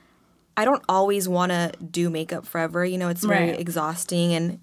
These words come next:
Speaker 1: it's every weekend. So
Speaker 2: Mm-hmm.
Speaker 1: that's gonna, if I ever have, like, kids or a
Speaker 2: Right,
Speaker 1: family, you know,
Speaker 2: it's
Speaker 1: I don't
Speaker 2: hard.
Speaker 1: wanna do that forever. Um, but I would love to just do, like, an academy, like, once a month.
Speaker 2: Mm-hmm.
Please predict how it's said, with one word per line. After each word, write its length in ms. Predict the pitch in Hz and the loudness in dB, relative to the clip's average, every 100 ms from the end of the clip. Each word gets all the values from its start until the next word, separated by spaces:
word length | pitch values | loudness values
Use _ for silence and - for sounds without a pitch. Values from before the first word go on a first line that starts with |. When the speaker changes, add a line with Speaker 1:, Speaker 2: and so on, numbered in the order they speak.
| - | -10
Speaker 1:
it's 200 | 175 - | -6 -2
every 240 | 185 180 | 0 2
weekend. 640 | 170 170 170 170 160 180 208 | 2 2 2 0 2 0 -2
So 460 | - 190 160 156 240 | -2 2 2 4 6
Speaker 2:
Mm-hmm. 320 | 240 196 190 | 4 4 -2
Speaker 1:
that's 200 | 185 175 | -6 -4
gonna, 420 | - 165 160 160 175 | 0 2 0 -4 -8
if 120 | - | -2
I 100 | 170 | 0
ever 160 | 170 160 | 2 2
have, 200 | 165 156 | 0 0
like, 160 | 156 | -2
kids 400 | - 190 170 175 | 0 6 6 8
or 100 | 175 | 6
a 40 | 170 | 4
Speaker 2:
Right, 100 | 214 | 8
Speaker 1:
family, 260 | 214 180 | 8 8
you 40 | 175 | 6
know, 80 | 175 | 4
Speaker 2:
it's 80 | |
Speaker 1:
I 20 | 170 | 6
don't 160 | 170 | 6
Speaker 2:
hard. 20 | |
Speaker 1:
wanna 200 | 175 185 | 4 2
do 100 | 196 190 | 2 2
that 180 | 196 | 2
forever. 420 | - 233 196 208 262 - - - | 2 2 2 2 0 -8 -18 -2
Um, 280 | 220 208 196 185 - - | 4 4 2 -2 -8 2
but 140 | 226 | 4
I 80 | 220 | 4
would 200 | 208 226 | 4 2
love 220 | 247 226 | 2 0
to 80 | 233 | -2
just 280 | 202 202 - | -4 -4 -4
do, 120 | 202 | -2
like, 240 | 190 175 185 | -2 -2 -2
an 80 | 175 | -4
academy, 560 | 175 175 170 190 202 | -2 -2 0 0 -2
like, 180 | 190 175 | -2 -2
once 240 | 170 175 | -2 -2
a 60 | 180 | -2
month. 440 | 165 160 185 220 - - | -2 -2 -2 -6 -10 0
Speaker 2:
Mm-hmm. 360 | 233 220 185 | 4 4 2